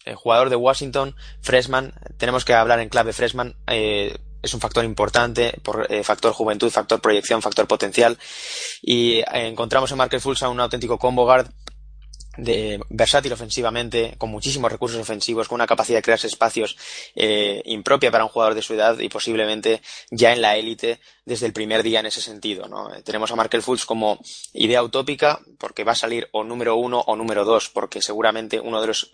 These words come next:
jugadores capaces de quitarle este puesto número uno es Lonzo Ball, el jugador de U C L A. Eh, muchos han oído hablar de, de esa familia Ball, de, de su hermano pequeño LaMelo Ball, pero al fin y al cabo el mejor producto es Lonzo, es el mayor,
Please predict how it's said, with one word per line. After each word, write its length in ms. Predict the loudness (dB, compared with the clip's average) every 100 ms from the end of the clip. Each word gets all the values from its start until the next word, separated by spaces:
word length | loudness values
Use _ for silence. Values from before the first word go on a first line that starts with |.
| -20
jugadores 440 | -8 2 2 2 0
capaces 520 | 0 0 0 -6 -14 -20 -20 -14
de 120 | -8
quitarle 320 | -4 2 2 2
este 160 | -4
puesto 260 | -2 -4 -4
número 240 | 0 0
uno 180 | 2 0
es 80 | 4
Lonzo 280 | 2 2 -2
Ball, 200 | -4 -10 _ -20 -20 -8
el 440 | 0 2 2 0
jugador 340 | -2 4 4 4
de 160 | 0
U 60 | -2
C 160 | -2 0
L 140 | 0
A. 120 | 0 -4 -18 _ -14
Eh, 260 | -10 -8
muchos 480 | -8 -2 0 0 -4 0
han 160 | 2
oído 200 | 4 4
hablar 240 | 6 4 4
de, 160 | -2 0
de 80 | -2
esa 160 | -2
familia 400 | 0 0 2 0
Ball, 260 | 2 -2 -4 -12 -20 _
de, 360 | -4 -2 -2 -4
de 100 | -2
su 120 | 0
hermano 260 | 4 4
pequeño 300 | 4 0 2 2
LaMelo 340 | 2 2 0
Ball, 220 | 2 -2 -4 _ _ _ _ _ _ -20 -2
pero 140 | 2
al 60 | 2
fin 100 | 4
y 60 |
al 100 | 2
cabo 180 | 4 2
el 60 | 0
mejor 240 | -2 -4
producto 420 | -2 -4 -4 -2
es 120 | 0 2
Lonzo, 400 | 0 0 -8 -4
es 140 | -4
el 100 | -4
mayor, 360 | -2 2 0